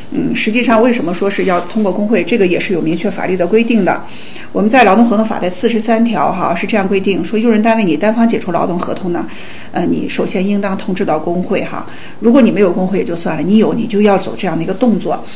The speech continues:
然后咱们工会的话呢，是有权要求用人单位纠正的，万一哪些地方做的不对，是吧？那么用人单位应当征求他的意见，并将处理的结果呢，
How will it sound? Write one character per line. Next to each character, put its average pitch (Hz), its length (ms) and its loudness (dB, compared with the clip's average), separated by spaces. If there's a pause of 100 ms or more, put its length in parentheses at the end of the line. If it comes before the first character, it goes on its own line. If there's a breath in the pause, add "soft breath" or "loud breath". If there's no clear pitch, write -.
(240 loud breath)
然 226 100 2
后 277 80 6
咱 208 160 2
们 226 80 4
工 294 160 6
会 311 160 4
的 202 120 2
话 202 140 -4
呢， 175 120 -2
是 208 140 -2
有 180 180 0
权 196 240 -2
要 262 180 8
求 233 300 2
用 185 160 -2
人 165 100 -2
单 175 200 0
位 170 260 -2
纠 214 160 4
正 214 180 2
的， - 200 -2
万 185 140 0
一 175 140 0 (220)
哪 165 80 -4
些 175 100 -2
地 196 140 0
方 190 140 -4
做 180 100 0
的 170 80 -2
不 185 140 -4
对， 196 340 4
是 - 140 -6
吧？ 180 280 0 (280 loud breath)
那 285 80 4
么 294 80 10
用 294 100 10
人 277 100 8
单 285 160 6
位 269 120 6
应 269 200 4
当 262 160 6
征 262 160 2
求 240 140 2
他 233 140 0
的 202 80 0
意 226 120 0
见， 196 200 -2
并 226 140 -2
将 214 200 0
处 233 180 -2
理 170 80 -2
的 165 120 -4
结 160 200 -6
果 185 240 -2
呢， 160 220 -6